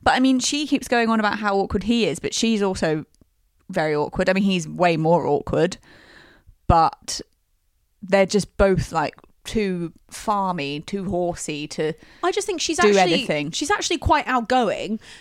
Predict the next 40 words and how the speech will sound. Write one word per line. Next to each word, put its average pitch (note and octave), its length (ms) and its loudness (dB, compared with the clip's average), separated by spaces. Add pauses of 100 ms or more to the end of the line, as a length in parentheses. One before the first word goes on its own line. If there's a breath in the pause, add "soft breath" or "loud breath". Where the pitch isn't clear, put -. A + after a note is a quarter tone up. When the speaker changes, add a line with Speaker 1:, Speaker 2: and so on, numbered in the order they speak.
Speaker 2:
So B3+ 340 -4
if D4+ 120 -8
you're E4+ 200 0
the D#4 100 -2
outgoing C4+ 500 0
one, F3+ 220 -4
you G3+ 160 -12
could A3+ 160 -8
maybe B3 260 -4
encourage A#3 580 -4
the G#3+ 80 -6
shyer A#3 420 0
one E3+ 260 -4
to G3 100 -8
just A#3 240 -8
do A#3+ 160 0
a A#3 60 0
little A#3 200 -4
bit A#3+ 200 -2
Speaker 1:
Rather A3 240 4
than G#3 120 2
Speaker 2:
more. G#3 40 2
Speaker 1:
just G#3 180 2
being G#3 200 4
like, G#3 100 2
Speaker 2:
Just B3+ 80 -2
being E4+ 140 6
Speaker 1:
Why G4 60 6
Speaker 2:
like, - 40 6
Speaker 1:
aren't G4 120 0
you E4+ 80 2
Speaker 2:
"East - 100 2
End G4+ 60 6
Speaker 1:
doing F#4+ 120 6
Speaker 2:
Walker," F4 140 4
and, D4 100 4
Speaker 1:
this? B3+ 80 2
Speaker 2:
like, A#3+ 160 0
smiling, A#3+ 460 -2
like, A3 180 -2